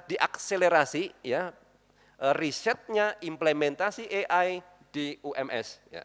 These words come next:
Kemudian nanti mudah-mudahan itu U M S bantu Muhammadiyah juga gitu ya. Nah, sebelum menuju ke lebih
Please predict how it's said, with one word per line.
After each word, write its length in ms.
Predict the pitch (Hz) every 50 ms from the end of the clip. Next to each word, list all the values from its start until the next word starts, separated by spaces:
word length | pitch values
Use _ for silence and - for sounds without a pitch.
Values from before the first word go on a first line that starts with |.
| - _
Kemudian 240 | - 113 117 123 139
nanti 160 | 139 139 143
mudah-mudahan 720 | 165 151 135 127 143 139 139 151 127 151 147 131 143 151 156
itu 160 | 151 - 180
U 120 | - -
M 120 | 135 131 156
S 80 | 185
bantu 240 | - 135 120 120 -
Muhammadiyah 360 | 147 139 135 139 123 151 139
juga 200 | 120 131 117 113
gitu 160 | 101 107 - 98
ya. 160 | 92 87 - _ _ _ - - - - - - - - - - - _ _ _ _ _ _ _ _
Nah, 320 | _ 156 180 185 160 147 143 - - - _
sebelum 320 | - - 202 - 208 262 285
menuju 800 | 269 247 240 226 208 190 - 202 196 190 185 185 185 185 180 160 -
ke 120 | - 185 175 175 175
lebih 240 | 175 180 - 196 180